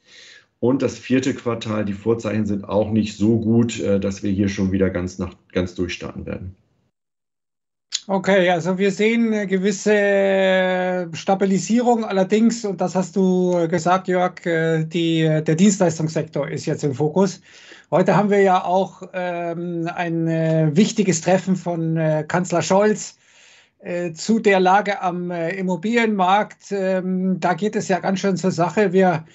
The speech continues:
Speaker 2: haben ja seit zweitausendvierzehn mehr als eine Verdoppelung der Immobilienpreise. Und jetzt sehen wir, diese Immobilienpreise fallen aufgrund der gestiegenen Zinsen. Und, äh, man sagt ja, "Never catch a falling knife",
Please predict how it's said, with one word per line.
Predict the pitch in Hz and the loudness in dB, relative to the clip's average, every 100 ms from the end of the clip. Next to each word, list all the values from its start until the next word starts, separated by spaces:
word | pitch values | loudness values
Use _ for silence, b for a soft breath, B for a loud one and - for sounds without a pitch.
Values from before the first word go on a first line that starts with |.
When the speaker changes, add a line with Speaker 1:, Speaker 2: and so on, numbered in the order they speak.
| b b b | b b b
Speaker 2:
haben | - 214 | -2 2
ja | 202 | 2
seit | - 202 | 2 -2
zweitausendvierzehn | - 196 202 190 175 208 - 226 226 - 175 127 131 | -2 -2 0 -2 0 -2 0 0 0 -2 -4 -4 -2
mehr | 160 233 233 | 2 2 0
als | 202 196 | -4 -4
eine | - 190 170 | -4 -4 -4
Verdoppelung | 165 160 208 208 214 202 196 196 175 160 b b b b _ | -8 -2 -2 0 -2 2 2 2 -2 -4 b b b b _
der | 196 208 | 0 0
Immobilienpreise. | 202 196 180 170 156 - 123 110 - _ _ b b b | 0 0 0 0 0 -2 -8 -8 -14 _ _ b b b
Und | - 165 | -10 0
jetzt | 240 240 | 0 2
sehen | 254 247 | 0 2
wir, | 240 | 0
diese | 226 208 | 0 0
Immobilienpreise | 202 196 226 226 - 190 196 170 | 0 0 0 0 2 0 0 -2
fallen | 170 190 240 | 0 0 0
aufgrund | 220 - 202 190 | -4 -4 -6 -4
der | 175 | -4
gestiegenen | 180 - 190 185 160 | -4 -6 -2 -2 0
Zinsen. | 214 247 226 240 233 214 | 0 0 2 2 2 0
Und, | - 196 190 190 - | -4 0 0 0 0
äh, | 190 185 | 2 4
man | 180 175 | 2 2
sagt | 180 196 202 | 2 2 2
ja, | 196 180 | 4 4
"Never | 180 208 196 | 0 0 -2
catch | 190 190 | -4 -2
a | 190 | -4
falling | - 208 202 190 185 | -2 0 0 2 2
knife", | 202 214 156 160 - | 4 4 0 -6 -18